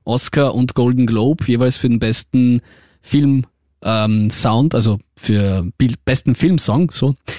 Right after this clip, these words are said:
Und ja, das ist, finde ich, einfach die größte Anerkennung, die man so haben kann. Ich wusste auch nicht, dass Bradley Cooper es so drauf hat, stimmlich. Es, natürlich geht er unter gegen Lady Gaga, alles cool.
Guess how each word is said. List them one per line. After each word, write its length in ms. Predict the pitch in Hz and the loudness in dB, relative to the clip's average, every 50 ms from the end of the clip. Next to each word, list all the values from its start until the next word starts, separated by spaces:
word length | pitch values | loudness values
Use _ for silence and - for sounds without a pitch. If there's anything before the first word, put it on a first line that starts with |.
| - - _ | -18 -14 _
Und 140 | - 143 131 | -4 -2 -2
ja, 140 | 113 113 165 | 0 0 0
das 200 | 165 139 - - | 0 0 0 -2
ist, 120 | 127 - | -4 -4
finde 240 | - - 139 135 139 | -2 0 2 2 2
ich, 100 | 131 143 | 2 2
einfach 260 | 127 123 131 127 123 | 2 2 0 -2 -2
die 120 | - - 117 | -2 -2 -4
größte 400 | - - 123 135 - - 143 120 | -2 -2 -2 -2 0 0 -2 -2
Anerkennung, 560 | 104 120 127 127 - - 110 117 123 123 120 | 0 0 -2 0 0 0 0 2 2 0 0
die 100 | - 127 | 0 2
man 140 | 117 120 120 | 2 2 2
so 180 | 120 - 117 107 | 2 2 0 2
haben 220 | 104 131 196 196 | 2 2 2 0
kann. 280 | - - 92 92 92 - - _ _ _ _ _ _ | 0 -2 -4 -4 -6 -8 -10 _ _ _ _ _ _
Ich 100 | - - | -4 0
wusste 280 | 143 160 160 - 160 139 | 0 0 0 0 0 2
auch 140 | 131 143 - | 2 2 2
nicht, 240 | 165 156 147 - | 2 2 2 2
dass 140 | 143 139 - | 0 -2 0
Bradley 340 | - - 135 127 127 131 131 | 0 0 0 2 2 0 0
Cooper 340 | - - 143 131 143 135 127 | 0 0 0 2 2 2 2
es 120 | 127 - | 0 0
so 120 | - 139 143 | -2 -2 -2
drauf 300 | 151 143 139 151 - - | 0 0 0 -2 -2 -2
hat, 160 | 165 151 - | -2 -2 0
stimmlich. 380 | - - 143 147 156 151 - | 0 0 2 2 2 2 0
Es, 240 | 135 117 - - - - - _ _ _ | 0 -2 -2 -6 -8 -10 -14 _ _ _
natürlich 540 | - 131 120 - 165 202 180 147 127 - - | -4 -2 0 2 2 2 2 2 0 0 0
geht 180 | 139 139 135 | 0 0 2
er 100 | - 131 | 0 0
unter 440 | - 151 160 170 156 147 131 123 117 | 2 2 2 2 2 2 0 0 0
gegen 220 | 104 107 107 101 107 | 0 -2 -2 -2 -2
Lady 260 | 101 101 101 98 101 | -2 -2 -2 -2 -2
Gaga, 400 | 104 110 117 151 170 170 175 170 | -2 0 0 0 2 0 0 -2
alles 280 | - 92 113 127 - - - | -4 -2 -2 -2 -2 -2 -2
cool. 220 | - 202 185 151 | 0 2 2 2